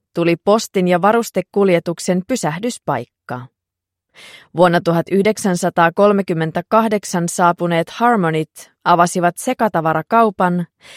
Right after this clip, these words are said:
ja Fletcherit saapuivat pian sen jälkeen. Toisen maailmansodan syttyessä Hard Luckissa oli viisikymmentä viiva kuusikymmentä asukasta.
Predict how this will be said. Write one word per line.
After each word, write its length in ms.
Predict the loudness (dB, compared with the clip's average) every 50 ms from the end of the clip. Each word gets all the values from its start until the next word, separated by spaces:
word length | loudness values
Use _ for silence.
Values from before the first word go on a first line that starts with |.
| -20 -6 0
ja 180 | 2 4 4 4
Fletcherit 640 | 2 2 2 2 0 0 0 0 2 2 2 0 -2
saapuivat 560 | 0 0 2 2 2 0 0 0 0 0 -2 _ _
pian 280 | -2 0 0 0 -2 -4
sen 260 | -4 -4 -2 -2 0
jälkeen. 840 | -2 -2 -2 -4 -8 _ -12 -10 -10 -10 -10 -12 -12 -14 -16 -18 -20 _ _ _ _ _ _ _ _ _ _ _ _ _ -20 -20 -20 -20 -20 -20 _ _
Toisen 400 | 6 6 6 6 4 2 2 4
maailmansodan 840 | 4 6 6 6 6 6 4 4 2 0 -2 -4 -2 0 -2 -2 -2
syttyessä 680 | -2 -2 -2 -4 _ 0 2 2 2 2 0 -4 -4 -4
Hard 360 | 0 2 4 4 4 4 2
Luckissa 500 | 2 2 2 0 -2 -2 -2 -2 -2 0
oli 240 | 0 0 0 0 2
viisikymmentä 760 | 0 0 0 -2 -4 -4 -2 -2 -2 -2 -2 -2 -2 -2 0
viiva 220 | 0 0 0 0
kuusikymmentä 760 | -2 -2 -2 -2 -2 -2 -4 -4 -2 -2 -2 -2 -2 0 -2
asukasta. 800 | -2 -2 -4 -6 -8 -10 -10 -12 -12 -14 -16 -16 -14 -14 -14 -14